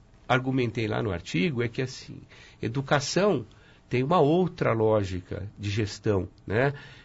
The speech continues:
É, e, e que não é a da cultura. O viés da cultura na administração é muito diferente da educação. E a educação é muito grande, né, muito grande e muito cobrada todos os dias. É a área central de governo, é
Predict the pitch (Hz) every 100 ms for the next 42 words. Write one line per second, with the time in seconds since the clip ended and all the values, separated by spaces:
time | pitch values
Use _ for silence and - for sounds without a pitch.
0 | - 104 104 104 101 98 101 95 95 90
1 | 85 92 - 120 - 117 - 156 151 135
2 | 156 156 123 - 107 98 113 104 95 98
3 | 120 113 127 143 160 147 139 107 - 131
4 | 104 95 - - - 113 117 113 110 110
5 | - 147 143 175 185 139 135 127 117 113
6 | 107 - - 101 90 - - - - -
7 | - 151 170 175 170 190 196 196 151 156
8 | 156 135 90 76 - - - 95 117 117
9 | 147 165 127 123 90 80 - - - -
10 | 131 156 - - 139 143 139 117 101 117
11 | 107 101 104 101 120 135 139 156 139 139
12 | 143 135 123 104 104 107 113 110